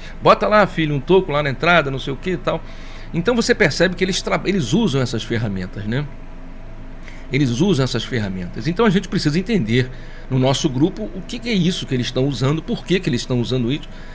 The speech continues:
isso, que finalidade isso tem, como é que isso pode, de alguma forma, beneficiar positiva ou negativamente, né,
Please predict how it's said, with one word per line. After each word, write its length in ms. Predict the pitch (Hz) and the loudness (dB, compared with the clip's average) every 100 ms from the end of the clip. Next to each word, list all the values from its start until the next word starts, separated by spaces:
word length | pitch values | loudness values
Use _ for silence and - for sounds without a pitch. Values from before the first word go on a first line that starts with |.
| - | -4
isso, 260 | 156 180 - | -2 -2 -6
que 100 | 220 | -2
finalidade 720 | 214 214 175 110 156 147 139 | 4 4 4 4 4 4 -2
isso 180 | - | -2
tem, 200 | 120 123 123 | -2 -2 0
como 160 | 139 | 0
é 40 | 175 | 0
que 140 | 151 | -2
isso 180 | 165 147 | -4 -4
pode, 340 | - 135 139 | 2 2 2
de 80 | 120 | 0
alguma 240 | 127 139 | 0 -2
forma, 240 | 120 127 127 | -2 -2 0
beneficiar 680 | 139 147 135 - 113 120 - - - - - | 0 -2 -4 -2 -2 -2 -4 -12 -12 -12 -2
positiva 480 | 175 151 147 190 185 | 4 4 2 0 0
ou 60 | 165 | 2
negativamente, 760 | 156 143 143 151 127 143 - - - - 120 | 2 0 0 0 0 -2 -4 -12 -14 -10 -4
né, 200 | 123 | -2